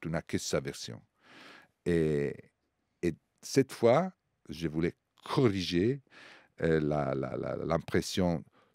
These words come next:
trop positive que mon héros avait laissée depuis le pri-, le premier roman. Et j'ai, j'ai fait de façon qu'il ne pouvait j-, plus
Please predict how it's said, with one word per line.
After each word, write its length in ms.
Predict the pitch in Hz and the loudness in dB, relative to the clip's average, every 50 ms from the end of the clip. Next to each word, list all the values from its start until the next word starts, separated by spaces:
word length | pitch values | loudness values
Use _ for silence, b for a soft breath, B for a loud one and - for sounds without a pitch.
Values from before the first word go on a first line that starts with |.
| _ _ _ | _ _ _
trop 320 | - - 139 151 135 - - _ - | -6 -2 0 2 2 0 0 _ -4
positive 540 | 90 82 76 82 76 - - 95 90 78 - - - _ _ _ _ _ _ _ _ _ _ _ | -4 -4 -4 -6 -8 -8 -6 -4 -4 -4 -6 -10 -18 _ _ _ _ _ _ _ _ _ _ _
que 280 | - 101 90 85 82 - _ _ _ _ _ _ | 0 2 4 4 4 0 _ _ _ _ _ _
mon 240 | 78 78 85 85 80 | -6 -4 -2 0 2
héros 340 | 82 78 73 92 92 - - _ _ - | 2 2 4 4 2 2 0 _ _ -4
avait 300 | 76 73 80 80 76 - - _ _ | -4 0 0 0 0 0 -4 _ _
laissée 540 | - 82 90 - - - 92 87 80 - - _ _ _ _ - | -4 -2 -2 -2 -2 0 0 0 0 0 -2 _ _ _ _ -6
depuis 340 | 73 80 69 - - 95 76 | -6 -6 -4 -2 -2 -2 0
le 120 | 78 76 | 0 -2
pri-, 280 | - - - 92 85 - | -4 -4 -4 -2 -2 -2
le 100 | - - | -4 -8
premier 340 | - - 78 80 92 95 87 | -6 -4 -4 -2 -2 0 0
roman. 360 | 85 92 95 95 107 143 151 b b b b b b b b b b _ _ | 0 0 0 -2 -2 -4 -6 b b b b b b b b b b _ _
Et 160 | - 80 76 73 | -6 -6 -4 -4
j'ai, 760 | - - 90 90 92 85 82 80 76 76 69 52 50 50 b b b b b b b b b b b b b b b b _ | 0 2 4 4 6 6 4 4 2 0 0 -4 -6 -12 b b b b b b b b b b b b b b b b _
j'ai 160 | - 95 87 | -6 -4 -4
fait 280 | - - - 110 101 - _ _ _ _ _ _ _ _ _ _ | -2 2 2 2 2 2 _ _ _ _ _ _ _ _ _ _
de 100 | - 95 | -6 -6
façon 560 | 90 - - 90 80 - - - 95 98 104 101 - | -4 -2 -2 -2 -2 -2 -2 -2 -2 -2 -2 -4 -8
qu'il 320 | - - 76 73 67 69 73 | -10 -10 -8 -8 -8 -6 -8
ne 120 | 76 73 | -8 -8
pouvait 500 | - - - 98 87 80 95 90 82 73 | -6 -4 -2 -2 0 4 4 4 4 2
j-, 260 | 67 - - - - _ _ _ _ | 0 -6 -12 -18 -20 _ _ _ _
plus 320 | - 113 104 90 - - | -2 0 0 0 -2 -6